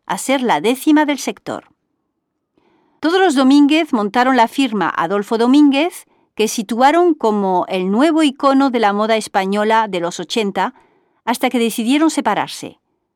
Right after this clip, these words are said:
Adolfo optó por quedarse con el cuarenta por ciento de la empresa y, para pagar a sus hermanos, sacó el sesenta por ciento a bolsa.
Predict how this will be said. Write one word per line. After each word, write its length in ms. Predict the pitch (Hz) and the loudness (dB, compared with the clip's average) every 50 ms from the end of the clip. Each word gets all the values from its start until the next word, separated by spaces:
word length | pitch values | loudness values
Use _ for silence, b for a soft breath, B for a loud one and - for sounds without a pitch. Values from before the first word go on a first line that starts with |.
| _ _ _ _ _ | _ _ _ _ _
Adolfo 640 | - 180 170 180 175 180 190 - - 214 233 302 - | -6 -4 -2 -2 -2 -4 -4 -6 -6 -4 -4 -4 -4
optó 440 | - 170 156 - - 190 185 196 196 | -6 -8 -8 -6 -6 -4 -4 -4 -4
por 200 | - 185 170 165 | -4 -6 -8 -6
quedarse 460 | - 165 156 175 175 180 - 202 180 | -6 -4 -4 -2 -4 -4 -4 -6 -6
con 140 | - 175 170 | -4 -4 -4
el 120 | 156 151 | -4 -4
cuarenta 340 | - 160 156 170 170 165 165 | -4 -4 -4 -4 -4 -4 -4
por 160 | 156 175 165 | -4 -6 -8
ciento 360 | - - 196 190 196 180 202 185 | -6 -6 -6 -6 -4 -6 -6 -4
de 80 | 208 | -4
la 80 | 208 214 | -2 -2
empresa 640 | 226 233 - 269 277 269 - - 277 269 330 381 b b b b b b b b b _ | -2 -2 -2 -2 -2 -2 -2 -2 0 0 0 -2 b b b b b b b b b _
y, 320 | - 254 247 247 247 - - | -4 -2 0 -2 -2 -2 -2
para 180 | - 208 202 196 | -2 0 0 0
pagar 300 | 196 190 185 226 262 262 | 0 0 0 0 0 0
a 60 | 220 | 0
sus 220 | - - 247 - 277 | -2 -4 -4 -4 -4
hermanos, 520 | 262 247 240 233 220 208 208 220 240 - | -2 0 0 -2 0 0 -2 -2 -4 -4
sacó 420 | - 220 190 190 - - 233 240 - | -4 -4 -6 -4 -2 -2 -2 -2 -2
el 140 | 220 202 175 | -4 -6 -6
sesenta 520 | - 175 165 - 180 185 190 165 196 185 | -6 -8 -8 -6 -6 -6 -4 -4 -4 -4
por 140 | - 165 160 | -4 -6 -8
ciento 440 | - - 175 170 170 156 - 165 - | -6 -6 -6 -4 -4 -4 -6 -6 -4
a 100 | - 190 | -4 -2
bolsa. 520 | 190 208 202 175 - - - 131 - - | -2 -2 -2 -4 -6 -8 -10 -10 -12 -12